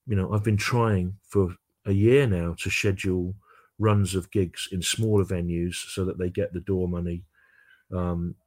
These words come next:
uh, you know, to give them the door to, to keep them open. But those obviously keep being pulled. And, uh, you know, they had the ticket money, which is good. But so we'll see. M-, music is an even worse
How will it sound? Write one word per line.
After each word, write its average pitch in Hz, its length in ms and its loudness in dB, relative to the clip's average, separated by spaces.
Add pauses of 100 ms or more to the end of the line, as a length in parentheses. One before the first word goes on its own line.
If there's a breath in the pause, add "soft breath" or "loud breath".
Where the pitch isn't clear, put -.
(180)
uh, 85 400 -10
you 92 100 -2
know, 85 80 -2
to - 120 -8
give 104 160 0
them 92 140 0
the 90 100 0
door 87 360 0
to, - 140 -10
to - 160 -14
keep 98 220 -6
them 92 140 -2
open. 92 220 -2
But 101 100 -2
those 113 220 0
obviously 113 240 -6
keep - 200 -6
being 107 200 -2
pulled. 113 420 -6
And, 95 120 -6
uh, 92 260 -2
you 117 100 -4
know, 90 80 -2
they 98 80 -6
had 101 100 -2
the 90 80 -4
ticket 98 320 -8
money, 82 200 -4
which - 220 -4
is 82 100 -8
good. 87 280 -8
But 101 160 -6 (600 loud breath)
so - 120 0
we'll 113 100 2
see. 110 380 2 (360 loud breath)
M-, 151 220 4
music 156 480 2
is 110 140 2
an - 80 -6
even 117 340 0
worse 127 460 0